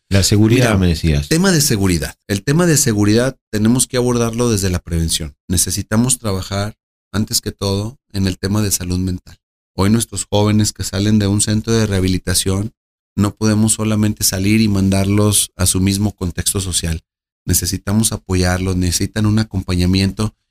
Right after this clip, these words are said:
Speaker 2: y esto lo haremos a través de un centro de salud mental.
Speaker 1: Van a abrir, o sea, una de tus propuestas es tener un centro.
Speaker 2: Una de... mis propuestas es tener un centro de salud mental.
Speaker 1: ¿Eso
Speaker 2: Esto es
Speaker 1: incluiría la parte de suicidios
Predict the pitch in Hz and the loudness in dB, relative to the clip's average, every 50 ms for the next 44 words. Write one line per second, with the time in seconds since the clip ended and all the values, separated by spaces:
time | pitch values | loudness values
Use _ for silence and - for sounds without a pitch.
0 | _ _ - - 95 98 - - 113 107 98 92 95 98 104 107 107 - 95 - | _ _ -6 -4 -4 -4 -2 -2 0 0 0 2 2 2 2 2 0 0 -4 -4
1 | - 87 90 92 98 95 95 101 101 104 104 - 110 110 110 110 113 113 101 - | -2 0 0 2 2 0 0 0 2 2 2 2 2 0 0 0 0 0 0 0
2 | - 87 87 92 95 95 95 95 87 - 76 73 - _ _ _ _ - 95 107 | 0 -2 -2 0 0 2 0 0 -2 -4 -8 -10 -10 _ _ _ _ -10 -6 -4
3 | 120 120 113 107 104 104 110 117 117 - 92 92 92 95 95 - 117 117 123 123 | -2 -2 0 0 0 0 0 0 0 0 0 2 2 2 4 4 4 4 2 2
4 | 110 - 104 - - 92 - 107 107 - 123 110 107 107 - 110 104 113 120 123 | 2 2 2 2 2 2 2 2 2 2 2 2 2 2 0 0 2 2 4 4
5 | 120 117 110 - - 104 101 101 104 117 117 110 104 101 - - 95 85 - 104 | 4 4 2 2 2 2 2 2 4 4 4 4 2 2 0 -2 -4 -2 -2 -2
6 | 101 - 113 107 107 104 - - 104 110 110 110 113 107 - 113 113 110 113 117 | -2 0 0 -2 -2 -2 0 0 2 4 4 4 2 2 2 0 0 0 0 0
7 | 101 - 98 92 92 92 92 98 95 95 - 82 82 78 - - 135 143 147 190 | 0 0 0 0 2 2 2 2 2 0 -2 -4 -6 -6 -4 -2 -2 0 0 2
8 | - 120 131 135 120 135 147 139 131 113 117 123 117 - 127 110 - 104 85 - | 2 2 2 2 2 2 2 2 2 0 0 0 0 0 0 0 0 0 -2 0
9 | 110 123 143 175 214 - - | 0 0 0 -2 -4 -6 -14